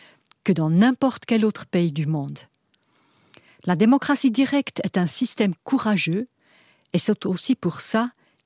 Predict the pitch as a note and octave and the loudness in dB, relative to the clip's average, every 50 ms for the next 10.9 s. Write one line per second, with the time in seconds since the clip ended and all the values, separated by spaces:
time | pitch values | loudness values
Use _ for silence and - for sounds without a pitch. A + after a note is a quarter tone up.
0 | _ _ _ - - F3 D#3+ E3 D#3+ - _ - F#3 G3+ A3+ B3 A#3+ - _ _ | _ _ _ -2 0 2 2 2 0 -2 _ -2 0 2 2 0 -2 -6 _ _
1 | _ _ _ _ _ _ _ - F#3 E3+ E3+ D3 - - D3+ C#3+ - - - C#3+ | _ _ _ _ _ _ _ -2 0 0 2 0 -2 -4 -6 -6 -6 -6 -4 -4
2 | B2+ - D#3 D3+ - _ _ _ _ _ _ _ _ _ _ _ _ _ _ _ | -6 -6 -8 -14 -18 _ _ _ _ _ _ _ _ _ _ _ _ _ _ _
3 | _ _ _ _ _ _ _ - C4 C4 C4+ C#4 D#4+ D#4+ D4 A#3 A3+ A3 - - | _ _ _ _ _ _ _ 2 4 4 4 2 2 2 2 2 0 0 0 0
4 | A3+ G3 - - G3 D#3 D3+ D#3+ F3 G3+ G3+ - - - A#3+ G#3+ G#3+ G3+ F#3 G#3 | -2 0 0 0 0 0 0 -2 -2 -4 -6 -6 -2 0 2 2 2 2 2 0
5 | E3 F#3 G#3+ G3+ - - B3 B3 B3+ G3+ G3+ F3 F3+ E3+ E3 - F3 E3+ - - | 2 2 2 0 0 0 0 0 0 2 0 0 0 0 -2 -2 -2 -4 -2 -2
6 | - F#3 F#3+ G3+ A3 A3 - _ - - _ - - - F3 D#3 - - - F3+ | -2 0 0 0 0 -2 -4 _ -20 -18 _ -8 -4 -2 -2 -2 -2 -2 -2 -2
7 | E3 - D#3+ D#3 E3 F#3+ - _ _ _ _ _ _ _ _ _ _ _ _ _ | -2 -2 -4 -6 -6 -8 -10 _ _ _ _ _ _ _ _ _ _ _ _ _
8 | _ _ _ _ - F3 E3+ F3+ G#3+ F#3+ A3+ A3 G3 B3 B3+ C4+ B3+ G3 E3+ E3 | _ _ _ _ -4 -2 0 2 2 2 2 2 2 2 2 2 2 0 0 0
9 | D#3+ D#3+ D#3+ G3+ A3 A3+ - - F#3 E3 E3 E3+ D#3+ D3+ F#3+ F#3+ F3 - A#3 A3+ | -2 -2 -2 -2 -2 -2 -2 -4 -4 -4 -2 -2 -2 -2 -2 -2 -2 0 0 2
10 | G#3 E3+ D3+ D3+ - - F#3 F3 G3+ F3+ F#3+ G3+ F3+ - G#3 G#3+ A3+ A#3+ | 2 0 0 -2 -2 0 0 2 2 2 0 0 0 0 0 2 2 0